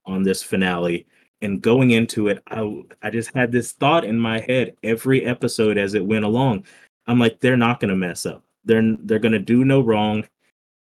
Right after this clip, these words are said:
Every episode is gonna be exactly what it needs to be to give us the absolute perfect end up,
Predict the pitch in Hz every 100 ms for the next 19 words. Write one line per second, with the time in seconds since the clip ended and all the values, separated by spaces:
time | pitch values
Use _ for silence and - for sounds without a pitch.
0 | _ 123 127 135 123 120 113 - 107 104
1 | 101 101 107 98 98 95 - - 98 104
2 | - 123 117 117 117 110 110 110 - -
3 | 98 98 95 98 - - 107 - 104 104
4 | 101 104 104 - _ _ _ - 95 101
5 | 101 101 87 - 123 117 123 - - 113
6 | 110 107 107 90